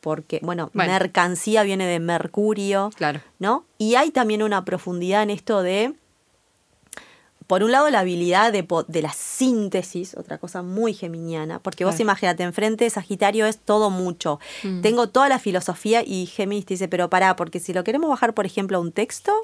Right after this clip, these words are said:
Speaker 2: Claro, más
Speaker 1: hay que
Speaker 2: fácil.
Speaker 1: sintetizar".
Speaker 2: Sí.
Speaker 1: Y eso es una capacidad súper mega,
Speaker 2: Es que la
Speaker 1: ¿no?
Speaker 2: información es la gran mercancía, ¿no?
Speaker 1: Claro,
Speaker 2: Mm.
Speaker 1: exacto.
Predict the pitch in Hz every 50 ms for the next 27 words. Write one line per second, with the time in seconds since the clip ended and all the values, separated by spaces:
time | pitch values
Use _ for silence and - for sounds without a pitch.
0 | - _ - 190 180 196 220 - - 226 220 233 220 - - 160 160 190 220 202
1 | 185 202 185 - 165 147 - - 147 - - - - 175 160 165 - - - -
2 | 180 247 349 508 453 - - 185 175 151 - 139 - - - - 151 156 156 170
3 | 196 202 - _ _ - - - - 202 202 180 - 180 160 160 165 180 196 208
4 | 185 170 190 175 160 160 160 156 156 160 156 156 151 - - 196 220 220 175 165
5 | 147 147 160 175 180 170 165 - - 156 151 160 156 - - 220 220 185 156 151
6 | 160 175 196 240 269 262 - - - 196 190 185 185 170 156 147 143 - _ -
7 | 196 185 185 185 - - 165 165 - - 185 175 165 - - -